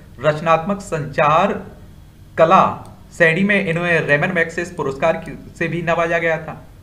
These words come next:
और आप सभी जानते हैं, जब आप लोग अच्छा काम करोगे, तो आपको पुरस्कार मिलना स्वाभाविक सी बात होती है। सन दो हज़ार में उन्हें अंतर्राष्ट्रीय प्रेस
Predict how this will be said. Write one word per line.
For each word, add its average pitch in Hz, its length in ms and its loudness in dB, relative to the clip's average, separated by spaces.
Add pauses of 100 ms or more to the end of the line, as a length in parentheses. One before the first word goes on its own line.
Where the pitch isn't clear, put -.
(360)
और 104 140 -2
आप 147 200 0
सभी 196 240 -2
जानते 107 340 -6
हैं, - 140 -16 (760)
जब 139 140 0
आप 139 220 4
लोग 170 140 -4
अच्छा 156 280 -6
काम 151 300 -6
करोगे, 135 380 -10 (460)
तो 120 60 -2
आपको 120 260 0
पुरस्कार 139 460 -6
मिलना 131 440 -10 (160)
स्वाभाविक 135 500 -6
सी - 120 -14
बात 107 260 -8
होती 107 220 -14
है। 107 80 -16 (680)
सन 190 260 4
दो 202 60 6
हज़ार 214 320 4
में 247 80 0
उन्हें 226 200 2
अंतर्राष्ट्रीय 190 520 0
प्रेस 196 320 0